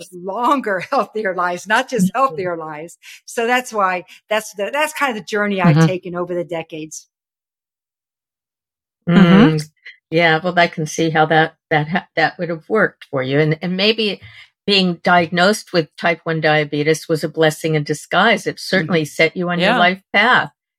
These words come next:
Speaker 2: even though it,
Speaker 1: Yeah.
Speaker 2: it isn't fun exactly. But you mentioned the two choices before:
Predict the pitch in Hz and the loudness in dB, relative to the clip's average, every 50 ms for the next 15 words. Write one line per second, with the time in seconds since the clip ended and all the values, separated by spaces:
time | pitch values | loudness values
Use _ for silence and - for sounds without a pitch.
0 | _ _ _ _ _ _ 185 165 - 156 156 147 139 135 - 180 165 165 175 151 | _ _ _ _ _ _ -2 -2 0 0 2 2 2 0 0 -4 -8 -4 -2 0
1 | 151 147 143 - - 113 107 - _ _ _ _ _ _ _ _ _ _ - 147 | 0 0 0 -2 -4 -8 -8 -8 _ _ _ _ _ _ _ _ _ _ 0 2
2 | 180 175 135 135 139 92 - - - - 143 143 151 - _ 156 151 147 - - | 2 2 2 -2 -6 -12 -14 -16 -10 -4 -4 -4 -4 -4 _ -8 -6 -6 -8 -10
3 | - - - - - - 226 247 269 302 285 294 - - - 220 202 180 165 - | -12 -16 -16 -16 -8 -6 -4 -2 0 0 0 0 -2 -4 -4 -2 -2 -2 -2 -4
4 | - 214 190 180 - - 185 180 180 180 - 185 160 - - 151 147 143 - - | -4 -4 -4 -4 -2 0 2 2 2 0 -4 -8 -10 -4 -2 -2 -2 -2 -2 0
5 | 151 143 131 123 127 | 2 4 4 2 2